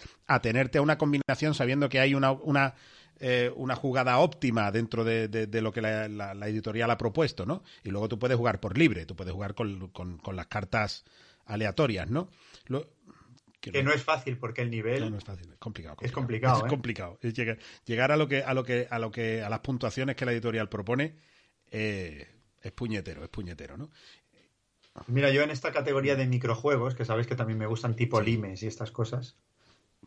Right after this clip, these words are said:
Speaker 2: eh, también he probado, he probado el Orchard, he probado el Campos de Arroz y el
Speaker 1: Ujú.
Speaker 2: Tusi Musi. Est-, Tusi Musi está muy bien, ¿eh?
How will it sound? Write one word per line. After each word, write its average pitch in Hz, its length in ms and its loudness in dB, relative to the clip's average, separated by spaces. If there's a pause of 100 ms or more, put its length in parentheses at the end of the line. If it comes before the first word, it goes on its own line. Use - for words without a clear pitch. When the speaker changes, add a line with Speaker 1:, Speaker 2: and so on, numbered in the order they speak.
(300)
Speaker 2:
eh, 113 540 8 (140)
también 131 220 6
he 147 60 2
probado, 135 520 6
he 117 60 -4
probado 120 240 2
el 113 60 2
Orchard, 135 300 0
he 123 60 2
probado 123 240 4
el 120 60 2
Campos 123 300 2
de 117 60 2
Arroz 135 360 0
y 120 60 2
el 120 80 4
Speaker 1:
Ujú. 147 60 -2
Speaker 2:
Tusi 117 260 -2
Musi. 104 400 -6 (100)
Est-, - 240 -12 (840)
Tusi 147 200 0
Musi 175 220 4
está 185 180 4
muy 151 140 4
bien, 127 240 6
¿eh? 120 200 -4